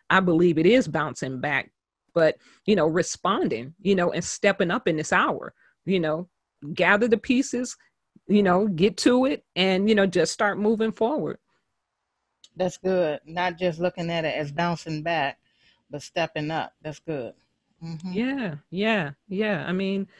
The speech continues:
Speaker 1: it's a response. It's a, it's a response. I think that, you know, and I was thinking about this and thinking in this time, because you know what, and I, and you said something about it, um, earlier. I don't know if your camera was on yet, but,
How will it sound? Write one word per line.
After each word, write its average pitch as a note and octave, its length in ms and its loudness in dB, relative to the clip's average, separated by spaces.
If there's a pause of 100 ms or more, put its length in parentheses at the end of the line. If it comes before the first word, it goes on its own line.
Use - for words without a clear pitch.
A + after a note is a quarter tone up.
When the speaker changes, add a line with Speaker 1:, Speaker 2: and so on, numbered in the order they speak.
(360)
Speaker 1:
it's - 220 0
a E4 80 0
response. B3 720 -4
It's - 180 -2
a, - 180 0
it's G3+ 140 -2
a A#3 80 0
response. F3+ 480 0
I F3+ 80 2
think D#4 340 0
that, G3+ 240 6 (360)
you G#3+ 100 8
know, G#3 140 6
and G3 80 4
I G3 40 6
was G3 140 0
thinking D4+ 260 2
about G3 180 4
this F#3 120 2
and F3+ 140 0
thinking G#3 240 4
in F3+ 100 2
this E3+ 160 0
time, C4+ 240 2
because A3+ 380 4
you C#4 60 2
know C4 120 0
what, B3 300 4
and G#3 120 0
I, F#3+ 160 0
and G3+ 200 2
you A3+ 80 4
said A#3+ 260 2
something G#3 380 -2
about F3 320 2
it, E3+ 180 0 (340)
um, D#3 300 -4
earlier. G3 320 6
I E3 60 4
don't F3+ 100 2
know E3+ 80 2
if E3+ 100 -4
your D#3+ 60 -6
camera D#4+ 300 2
was F3 160 2
on D#3 160 -2
yet, D#3+ 200 -2
but, E3 200 4